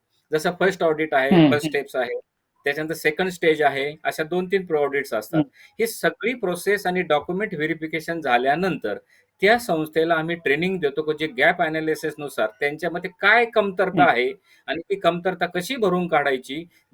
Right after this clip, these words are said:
Speaker 1: जेणेकरून एक चांगलं इन्फ्रास्ट्रक्चर त्यांचं तयार होईल आणि जेणेकरून त्यांना एक नावलौकिक मिळेल का सदरची ग्रामपंचायत ही आयएसओ प्रमाणित आहे. पण नुसतं प्रमाणित असून
Speaker 2: ओके.
Speaker 1: उपयोग नाही, तर तेथील असलेले कर्मचारी, तेथील
Speaker 2: हं,
Speaker 1: असलेली
Speaker 2: हं, हं.
Speaker 1: सिस्टम हे as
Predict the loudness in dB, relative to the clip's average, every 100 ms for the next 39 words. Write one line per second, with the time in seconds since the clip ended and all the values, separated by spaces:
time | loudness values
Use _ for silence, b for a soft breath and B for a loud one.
0 | -4 -2 0 0 -2 -2 -4 -2 -2 0
1 | -2 -2 -2 -4 -6 -6 -4 -4 -4 -2
2 | 0 0 0 -2 0 -2 -4 -4 -2 -2
3 | 0 -2 -4 -10 _ _ 0 2 0 0
4 | 0 2 2 4 4 4 -2 0 0 0
5 | 0 -4 -4 -4 -2 -4 -2 -2 0 -2
6 | -2 -6 -4 -4 0 2 2 0 -2 -4
7 | -2 -2 -2 -6 0 0 0 -4 b b
8 | b -6 -4 -2 -2 2 4 4 4 2
9 | 2 2 4 6 4 0 -6 -8 -8 -8
10 | -4 -4 0 0 0 -4 _ 0 2 2
11 | 4 4 2 0 -8 _ _ _ _ _
12 | _ _ _ _ _ _ _ 0 6 8
13 | 6 4 2 4 2 0 0 -10 -10 -12
14 | _ _ _ 0 2 2